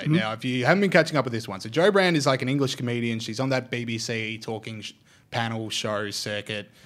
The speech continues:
Speaker 2: on Q I a lot, if you watch that. Um, and she's on one of these panels, this, like, Radio four program called Heresy.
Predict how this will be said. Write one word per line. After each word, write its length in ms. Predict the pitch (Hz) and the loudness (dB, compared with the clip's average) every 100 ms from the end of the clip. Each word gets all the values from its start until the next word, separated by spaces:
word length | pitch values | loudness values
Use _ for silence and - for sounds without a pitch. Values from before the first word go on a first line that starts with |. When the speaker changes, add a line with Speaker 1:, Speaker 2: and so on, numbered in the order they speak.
| - | -6
Speaker 2:
on 160 | 123 123 | -2 -2
Q 260 | - 143 | 0 2
I 180 | 120 117 | 4 4
a 80 | 113 | 2
lot, 380 | 110 107 107 - | 0 -2 -2 -6
if 140 | 110 113 | -10 -8
you 60 | |
watch 240 | 107 104 - | -6 -6 -4
that. 300 | 107 104 - - - _ - | -4 -4 -6 -16 -20 _ -2
Um, 720 | 127 123 120 117 113 117 - - - | 4 6 6 4 0 -4 -12 -12 -2
and 320 | 135 131 131 | 0 0 0
she's 200 | 143 135 | 0 2
on 460 | 160 160 143 120 113 | 4 4 0 -2 -4
one 200 | 127 120 | -2 -2
of 60 | |
these 180 | 107 104 | -2 -8
panels, 520 | - 95 107 190 - | -8 -6 -2 -2 -2
this, 180 | 127 127 | -4 -2
like, 160 | 120 110 | -2 2
Radio 260 | 131 131 | 2 4
four 220 | 120 123 117 | 2 0 -2
program 460 | 123 117 113 113 | 0 0 -2 -4
called 220 | 110 107 | -4 -8
Heresy. 680 | - - 123 120 - 107 185 | -6 -2 -2 -2 -4 -6 -8